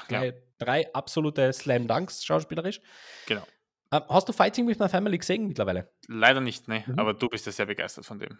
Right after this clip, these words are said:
Speaker 1: und
Speaker 2: Sie
Speaker 1: von
Speaker 2: ist
Speaker 1: ihrer
Speaker 2: super.
Speaker 1: Performance.
Speaker 2: Sie
Speaker 1: Ja.
Speaker 2: ist so super in dem Film. Wirklich, wirklich
Speaker 1: Ja.
Speaker 2: grandios. Ich gehe immer back and forth. Was
Speaker 1: Mhm.
Speaker 2: ist jetzt das Bessere in dem Jahr? Ich, ich komm da noch nicht raus.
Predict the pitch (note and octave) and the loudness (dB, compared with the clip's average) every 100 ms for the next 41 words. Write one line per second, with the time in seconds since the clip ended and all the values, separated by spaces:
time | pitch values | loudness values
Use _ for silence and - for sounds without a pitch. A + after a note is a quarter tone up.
0 | - A#2 F3 A2+ A2+ A2 - G#2+ G#2 G#2 | -10 -8 -2 2 6 6 6 6 4 2
1 | - - F3+ - - - F3 F3 E3 D3+ | -6 -4 0 0 -2 0 2 2 0 2
2 | A#2 A2+ A2 A2 A2 B2+ B2+ G#2+ - D3+ | 2 2 -2 -2 0 0 0 -6 -2 -2
3 | C3+ - B2 B2+ B2 - D#3 D#3 G3+ - | -2 -2 -2 0 -2 -2 -2 -2 -2 -4
4 | G3+ G3 E3+ - _ - F3+ - F3+ - | -4 -2 -4 -6 _ -6 -4 -4 -8 -8
5 | F2 - _ - - _ C#3+ F#3 F#3+ F3+ | -8 -14 _ -20 -20 _ 6 6 4 0
6 | E3+ D#3+ D#3 C#3 B2 G#2+ G2 F#2 F#2+ F2 | -2 -2 0 2 2 0 -2 -2 -2 -4
7 | - - - E3 F3+ F3 G3+ G3 F#3 D#3+ | -6 -16 -6 -6 -4 -2 0 2 4 2
8 | D#3 G2+ - | 2 0 -2